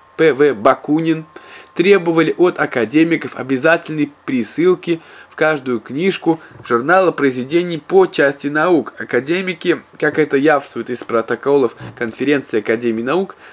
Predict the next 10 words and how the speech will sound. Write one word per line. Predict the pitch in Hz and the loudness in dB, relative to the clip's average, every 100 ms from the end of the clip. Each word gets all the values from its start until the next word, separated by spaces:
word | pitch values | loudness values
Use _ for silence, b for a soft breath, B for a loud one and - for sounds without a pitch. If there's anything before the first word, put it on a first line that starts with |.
| B | B
тяготились | - 135 120 - 196 185 - | -4 0 0 -2 -4 -4 -4
этими | - 160 151 151 120 - 131 123 | 0 0 -2 -8 -8 -10 -6 -6
требованиями, | - 160 170 165 170 165 165 160 160 B B | -2 -2 -2 -2 -2 -2 -2 -2 -4 B B
и | 170 | -6
поэтому, | 165 143 147 165 156 151 139 | 0 2 2 0 0 -2 2
в | |
особенности | 117 104 170 165 160 151 143 | 2 2 -2 0 -4 -2 -4
в | 123 | -2
последние | 104 101 - 175 175 180 | -4 -4 2 2 2 -6
годы | 160 175 165 170 | 2 2 4 -2